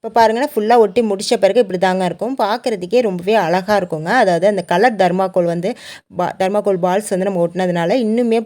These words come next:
பார்க்குறதுக்கு ரொம்பவே அழகா இருக்குங்க. இந்த கிராஃப்ட்டை வந்து என்னோட ரூம்ல வந்து கட்டலுக்கு மேல வந்து நான் ஒட்டி விட்டுருக்கேன். டபுள் சைடு டேப் போட்டு ஒட்டி விடுங்க.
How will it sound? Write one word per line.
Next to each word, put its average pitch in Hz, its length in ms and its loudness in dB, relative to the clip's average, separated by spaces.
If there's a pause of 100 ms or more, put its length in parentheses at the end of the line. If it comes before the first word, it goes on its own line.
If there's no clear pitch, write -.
பார்க்குறதுக்கு 185 580 -2
ரொம்பவே 180 380 0
அழகா 165 280 -2
இருக்குங்க. 151 300 -8 (720)
இந்த 233 280 0 (120)
கிராஃப்ட்டை 220 420 4
வந்து 202 200 2 (220)
என்னோட 196 280 4 (240)
ரூம்ல 269 380 4
வந்து 196 180 2 (120)
கட்டலுக்கு 220 420 0 (100)
மேல 220 280 4
வந்து 196 180 -2
நான் 196 140 0
ஒட்டி 175 200 -2
விட்டுருக்கேன். 170 460 -2 (120)
டபுள் 180 260 0
சைடு 196 220 0
டேப் 175 220 -4
போட்டு 175 280 -2
ஒட்டி 170 220 -4
விடுங்க. 170 260 -4